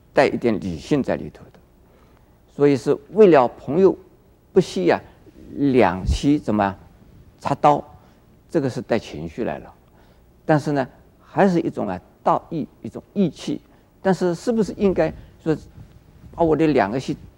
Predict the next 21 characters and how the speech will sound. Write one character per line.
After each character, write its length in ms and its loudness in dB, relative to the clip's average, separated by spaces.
插 220 2
的 100 2
刀 280 2
都 260 -4
我 240 -4
干 160 6
了？ 120 -6
为 120 0
什 140 -4
么？ 100 -4
为 140 2
了 100 2
朋 400 -10
友， 140 -2
而 200 4
不 100 2
惜 200 0
自 280 -8
己 200 -2
牺 280 0
牲， 160 2